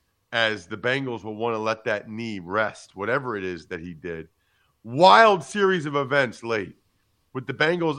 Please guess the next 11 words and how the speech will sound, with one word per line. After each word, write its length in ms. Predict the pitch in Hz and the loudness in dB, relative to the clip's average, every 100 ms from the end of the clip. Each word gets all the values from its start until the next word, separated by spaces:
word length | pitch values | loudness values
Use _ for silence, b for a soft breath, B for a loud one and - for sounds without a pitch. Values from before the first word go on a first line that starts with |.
| 135 | -2
unable 400 | 165 175 180 151 | -2 0 0 -2
to 80 | 151 | -4
get 200 | 120 120 | -4 -2
in 420 | 156 151 151 143 - _ _ _ - | 0 -2 -6 -12 -18 _ _ _ -4
on 520 | 123 117 107 101 101 - _ _ _ _ _ | 0 0 0 -4 -12 -18 _ _ _ _ _
first 260 | 156 151 - | 2 2 2
down, 380 | 156 151 139 | 2 4 2
second 280 | 135 151 151 | -2 -4 -2
down, 300 | 147 143 139 | -2 0 -2
third 380 | 139 151 151 143 | -2 -2 -2 -2
down 420 | 147 143 135 131 | -2 -2 -2 -6